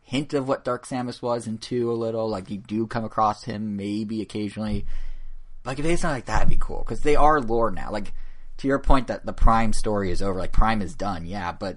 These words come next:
we have these other characters in this world that they already built out and continue to build out, even with Federation Force, that, um, which I actually kinda like, to be honest, but, you know, they built it out that it seems at this point weird to just pretend they don't exist. So if they did in a subtle way,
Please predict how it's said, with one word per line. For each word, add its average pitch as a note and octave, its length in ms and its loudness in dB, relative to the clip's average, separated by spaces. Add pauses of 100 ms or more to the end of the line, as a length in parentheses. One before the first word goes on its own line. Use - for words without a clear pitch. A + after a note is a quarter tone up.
(100)
we G2+ 220 -8
have G2+ 180 -4
these F#2+ 140 -12
other F#2 220 -8
characters F#2 560 -10
in F2+ 80 -12
this F2 160 -14
world F#2+ 240 -6
that E2 100 -14
they F#2 80 -12
already E2+ 260 -10
built F2+ 280 -10
out F#2+ 200 -10
and F2 120 -14
continue F#2+ 320 -12
to F2 100 -18
build F2 240 -12
out, E2 240 -8
even F2 160 -10
with E2+ 120 -10
Federation D2 520 -12
Force, - 260 -12 (360)
that, F#2 440 0
um, F2 520 -2
which B2 160 -6
I - 40 -2
actually A#3 180 -6
kinda A#2+ 200 -8
like, D2+ 280 -12
to - 100 -20
be A1+ 80 -16
honest, - 260 -16
but, G#2 260 -8 (360)
you C#3+ 100 -4
know, B2 100 0
they G#2+ 100 -2
built B2 280 -2
it G2 80 6
out G#2 220 6
that F#2 120 -4
it - 60 -6
seems G#2 420 -6
at - 200 -12
this A2 180 -8
point F#2 640 -6 (800)
weird G#2+ 400 -2
to G#2+ 140 -6
just A2 220 -8
pretend A#2 320 -6
they A2 80 -6
don't A2+ 160 -8
exist. A#2+ 480 -10
So A2 120 -6
if G#2+ 80 -10
they A#2 160 -4
did C3 260 -4
in A#2+ 100 -4
a G2+ 60 -8
subtle C#3+ 460 -2
way, E2+ 420 -10